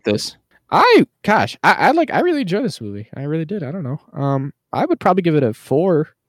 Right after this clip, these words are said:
Speaker 2: uh, I, on my letterbox. I haven't actually done it yet, but I probably am gonna. I thought it was quite solid. And, like, again, it was, like, really interesting. Uh, direction to take it is, like, to have a bunch of, like,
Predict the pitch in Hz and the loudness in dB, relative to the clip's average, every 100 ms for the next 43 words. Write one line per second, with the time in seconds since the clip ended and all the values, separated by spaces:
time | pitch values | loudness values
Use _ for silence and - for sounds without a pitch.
0 | _ - - - - - _ - 117 117 | _ -14 -14 -10 -10 -10 _ -8 -6 -4
1 | 113 131 143 101 104 - 120 120 110 - | -4 -2 -4 -4 -6 -6 -6 -4 -6 -10
2 | - 120 127 104 107 - - 131 110 107 | -10 -6 -6 -6 -8 -10 -4 -4 -4 -6
3 | 110 139 131 - _ _ _ - 226 - | -4 -2 -2 -6 _ _ _ 0 0 2
4 | 254 254 226 - - 208 - - 110 101 | 2 4 2 0 2 0 0 0 2 2
5 | 104 - - 113 123 135 151 180 113 117 | 0 -6 -10 -4 -2 0 2 2 0 0
6 | 107 123 143 139 135 135 160 - 180 202 | -2 0 2 0 -2 -6 -8 -6 -6 -6
7 | - _ - 120 110 104 - 120 113 - | -12 _ -10 -6 -4 -4 -4 -2 -2 -2
8 | 135 107 104 120 160 - 101 107 101 90 | -4 -6 -4 -4 -4 -4 -8 -6 -6 -6
9 | 87 _ _ _ - - 110 110 113 - | -10 _ _ _ -12 -6 -4 -2 -4 -4
10 | 107 101 90 | -6 -6 -8